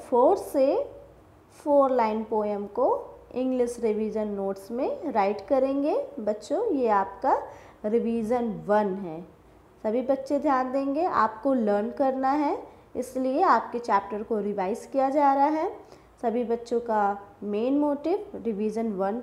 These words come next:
को learn करना है। ओके, सबसे पहले आप write करिए, फिर उसके बाद से learn करिए। Okay dear students, आज से आपका revision work start होता है।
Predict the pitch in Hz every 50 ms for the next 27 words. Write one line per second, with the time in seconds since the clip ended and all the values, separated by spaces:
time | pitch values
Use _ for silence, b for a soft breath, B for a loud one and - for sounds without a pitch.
0 | - - 269 277 302 381 - B B B B B B 202 202 202 196 202 208 226
1 | 262 262 - 285 277 262 277 277 277 294 320 320 302 330 427 466 - B B B
2 | B B - 220 226 233 233 - 277 311 392 392 - 226 - - 233 226 - 220
3 | 220 226 226 220 220 220 220 - 202 208 190 214 247 - - - 302 285 302 302
4 | 381 453 466 480 - 254 247 240 - - - 240 220 208 214 202 214 208 - -
5 | 311 349 359 302 240 208 180 180 - - 165 - - - - - - - - B
6 | B B B B B B B 226 226 - 262 254 269 277 269 277 269 - 302 277
7 | 277 311 415 494 - - - - - B B B B B B - 196 208 226 233
8 | 226 - - 269 247 233 220 214 220 - - 330 415 427 339 262 214 220 214 196
9 | 220 220 220 220 277 - - 381 - - - - 226 196 196 - 196 175 - -
10 | - - 185 185 151 170